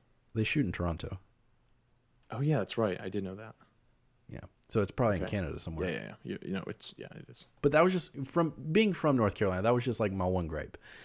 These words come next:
Speaker 1: Um, but back to what I was saying. So, um, w-,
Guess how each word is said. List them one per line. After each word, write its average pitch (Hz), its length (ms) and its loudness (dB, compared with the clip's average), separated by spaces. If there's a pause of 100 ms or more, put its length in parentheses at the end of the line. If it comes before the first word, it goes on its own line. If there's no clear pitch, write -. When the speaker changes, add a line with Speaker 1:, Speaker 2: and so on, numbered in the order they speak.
(1000)
Speaker 1:
Um, 107 340 6
but 113 200 -2
back 117 180 2
to 117 60 -2
what 104 80 2
I 95 40 2
was 92 100 -2
saying. 90 320 -4
So, 120 480 2
um, 101 340 -4 (440)
w-, - 380 -20